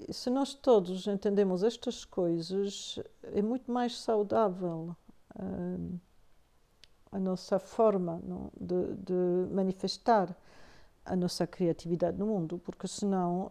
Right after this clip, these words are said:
eh, nós estamos a invadir demasiado, a ocupar demasiado espaço, demasiado tempo, demasiado palavras. Eu não estou a falar, neste caso, de nós pessoalmente,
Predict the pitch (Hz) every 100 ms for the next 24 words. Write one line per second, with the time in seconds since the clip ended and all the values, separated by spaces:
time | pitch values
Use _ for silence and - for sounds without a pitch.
0 | - - 180 175 170 175 175 165 - 180
1 | 175 180 185 175 175 175 - - 196 170
2 | 185 175 180 165 - - 170 170 196 202
3 | 156 143 170 - _ - _ _ _ -
4 | _ - - - - - - - - 196
5 | 170 - 190 190 180 185 190 185 - -
6 | 165 143 - 180 165 175 175 156 175 170
7 | - 190 165 - 185 180 175 165 180 170
8 | 175 - _ _ - _ - 180 165 156
9 | 180 175 _ _ - - - - - -
10 | - - - 208 202 202 208 226 220 208
11 | 208 208 - 160 - - - 185 185 -
12 | - 180 180 170 190 202 - 180 190 185
13 | 185 - 202 196 - 220 240 196 170